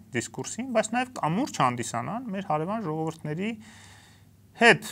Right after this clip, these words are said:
մեր և այդ հարևան ժողովուրդների միջև այդ կամուրջը հանդիսանա, որպեսզի հարևան ժողովուրդներն էլ նաև մեզ չդիտեն որպես օտար մարմին, որը թշնամի է համարում բոլոր մահմեդականներին, ինչը գիտես ինչի, նու, մեր հասարակության մի զգալի մասն է խոսքը, իսկ դա,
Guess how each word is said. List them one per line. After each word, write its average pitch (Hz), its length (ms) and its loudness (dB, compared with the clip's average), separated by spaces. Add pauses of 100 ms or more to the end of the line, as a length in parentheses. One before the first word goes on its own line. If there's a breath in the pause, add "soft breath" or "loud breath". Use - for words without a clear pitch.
մեր 190 340 4
և 156 220 4
այդ 147 220 -2
հարևան 151 340 4
ժողովուրդների 139 420 -2
միջև 143 320 -4
այդ - 120 -4
կամուրջը 156 440 -2
հանդիսանա, 127 580 -4
որպեսզի 170 380 -2
հարևան 208 300 6
ժողովուրդներն 185 460 0
էլ 269 100 -6
նաև 190 260 0
մեզ 202 140 -4
չդիտեն 165 480 -4
որպես 165 320 -4
օտար 147 340 0
մարմին, 131 460 -4
որը 123 240 0 (640 loud breath)
թշնամի 139 640 0
է 120 60 4
համարում 113 400 0
բոլոր 110 260 -2
մահմեդականներին, 110 880 -6
ինչը - 140 -18
գիտես 208 280 -4
ինչի, 220 320 -8 (360)
նու, 196 160 -8
մեր - 240 -6 (240)
հասարակության 139 640 -8
մի 127 100 -6
զգալի 123 320 -4
մասն 117 300 -6
է 120 60 -12
խոսքը, - 420 -10
իսկ 120 240 -6
դա, 123 100 4